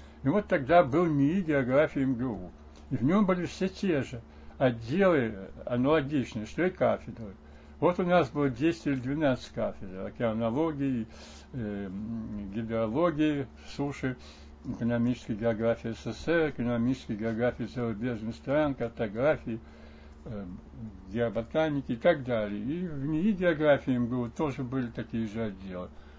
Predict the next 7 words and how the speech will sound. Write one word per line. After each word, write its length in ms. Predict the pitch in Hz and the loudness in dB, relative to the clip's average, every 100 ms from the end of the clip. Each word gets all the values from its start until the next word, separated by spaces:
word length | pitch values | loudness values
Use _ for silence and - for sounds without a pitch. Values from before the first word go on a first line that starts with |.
| - 123 | -14 -12
Но 80 | |
помещался 680 | - 127 131 - 202 190 - | -2 0 0 2 2 2 0
он 220 | 139 156 160 - - - - - | 0 0 -2 -14 -20 -20 -16 0
отдельно, 680 | 147 127 120 139 123 110 107 | 0 0 0 2 2 0 -2
потому 420 | 110 127 120 147 | -4 0 2 0
что, 320 | - 139 131 | 0 2 2
м, 480 | 113 107 104 101 | 2 -2 -2 -4